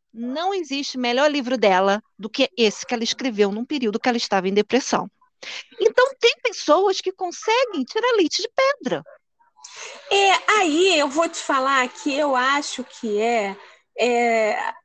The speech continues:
Speaker 2: é a concentração, sabe?
Speaker 1: Uhum.
Speaker 2: É você, apesar de tá, assim, no fogo,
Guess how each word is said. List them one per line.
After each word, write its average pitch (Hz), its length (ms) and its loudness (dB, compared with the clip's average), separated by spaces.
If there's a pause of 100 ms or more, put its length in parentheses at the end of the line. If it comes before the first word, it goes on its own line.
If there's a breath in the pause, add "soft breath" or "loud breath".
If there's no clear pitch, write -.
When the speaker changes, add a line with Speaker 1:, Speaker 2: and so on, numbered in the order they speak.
(120)
Speaker 2:
é 311 160 2
a 330 80 0
concentração, 302 1040 -2 (100)
sabe? 240 560 0
Speaker 1:
Uhum. 196 400 0
Speaker 2:
É 269 180 2 (380)
você, 262 800 4 (400)
apesar 302 920 0
de 311 140 0 (100)
tá, 302 160 4
assim, 302 280 -2
no 277 180 0
fogo, 233 1000 0